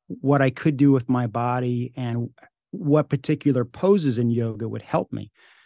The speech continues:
So that was the beginning of saying, "I need to figure out some sense of agency in my body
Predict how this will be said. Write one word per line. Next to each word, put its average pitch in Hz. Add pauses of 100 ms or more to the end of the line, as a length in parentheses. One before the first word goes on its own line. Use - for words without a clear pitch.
(140)
So -
that 180
was 185
the 151
beginning 143
of 113
saying, 123
"I 139
need 202
to 127
figure 135
out 123
some 135
sense 127
of 117
agency 127
in 151
my 127
body 117